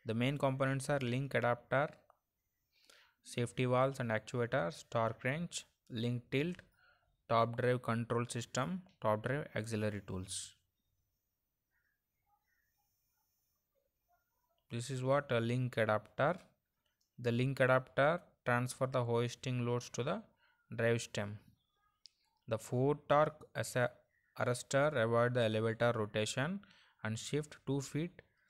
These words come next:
when the elevator touch the rig floor. Safety valves and actuators.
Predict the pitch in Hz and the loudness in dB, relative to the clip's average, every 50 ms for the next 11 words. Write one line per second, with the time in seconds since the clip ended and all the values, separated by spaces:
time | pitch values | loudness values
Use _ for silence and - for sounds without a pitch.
0 | _ _ _ _ _ _ _ _ 123 117 120 131 135 135 120 117 117 117 117 113 | _ _ _ _ _ _ _ _ -2 -2 0 2 4 4 4 4 2 2 2 0
1 | 117 - 139 147 139 - - 113 110 - - - 160 196 190 - _ - - 107 | 2 0 -2 -2 -2 0 0 0 0 0 -2 -2 -2 -2 -4 -10 _ -10 -6 -6
2 | 101 101 104 101 90 - - 101 98 92 90 90 92 - - _ _ _ _ _ | -4 -2 -2 -4 -4 -4 -4 -2 -2 -2 -4 -8 -12 -18 -20 _ _ _ _ _
3 | _ _ _ _ _ _ _ _ _ _ _ _ _ _ _ _ _ _ _ _ | _ _ _ _ _ _ _ _ _ _ _ _ _ _ _ _ _ _ _ _
4 | _ _ _ _ _ _ _ _ _ _ _ _ _ _ _ _ _ _ _ _ | _ _ _ _ _ _ _ _ _ _ _ _ _ _ _ _ _ _ _ _
5 | _ _ _ _ _ - _ _ _ _ _ _ _ _ _ _ _ - - - | _ _ _ _ _ -20 _ _ _ _ _ _ _ _ _ _ _ -10 -4 -2
6 | 131 131 131 - 143 139 135 131 131 127 - 127 131 139 120 113 - - - 104 | -2 -2 0 0 4 6 6 6 4 4 -2 -2 0 0 0 0 0 -4 -6 -6
7 | 104 - - 98 - - - - | -6 -6 -8 -8 -8 -12 -14 -14